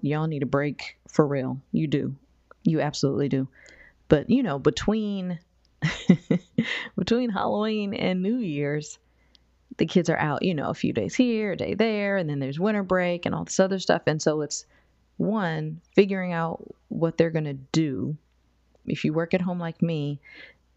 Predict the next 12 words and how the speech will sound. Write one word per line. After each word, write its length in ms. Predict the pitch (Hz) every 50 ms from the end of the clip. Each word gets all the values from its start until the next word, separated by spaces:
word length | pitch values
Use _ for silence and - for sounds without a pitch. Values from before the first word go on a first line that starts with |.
| _ _ _ _ _ -
my 140 | 190 254
kids 260 | 311 - 392 359 - 220
are 280 | 202 196 185 175 - -
a 80 | - 165
little 200 | 165 165 160 - -
older 340 | - 147 151 170 180 190 202
now, 320 | 208 202 202 208 214 214 -
you 100 | - 185
know, 300 | 156 143 147 170 170 - - -
they 440 | 180 175 165 160 160 156 160 156 -
are 680 | - 151 147 143 143 143 147 143 143 143 143 165 - - _ _ _ _ _ _
eight 480 | - 151 147 143 - - - - -